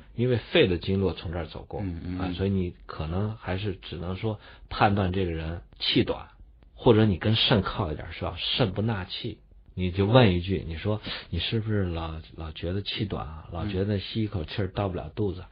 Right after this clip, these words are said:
Speaker 2: 嗯。
Speaker 1: 啊，人说：“没错儿，你怎么知道？”啊，这号脉告诉。但是你真要看这人肾虚和不虚，你摸哪儿？
Speaker 2: 嗯。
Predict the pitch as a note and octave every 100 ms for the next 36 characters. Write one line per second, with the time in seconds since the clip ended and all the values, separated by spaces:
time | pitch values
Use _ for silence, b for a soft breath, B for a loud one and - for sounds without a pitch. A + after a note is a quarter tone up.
0 | G2+ G2+ C3 C#3+ D3+ C#3+ D3+ D#3 D3 C3+
1 | C3+ G#2+ B2 B2+ G#2+ b b b - -
2 | - F#2+ - F2+ F#2 F2+ D2+ B1+ - -
3 | B B B B B D#3+ E3 G#2 - -
4 | F3 G#3 G#2+ - C3+ G#2+ F2 F#2 - A2+
5 | F2+ - F#2+ F2+ E2 E2+ - E2 E2 F2+
6 | F2+ F#2+ F2+ -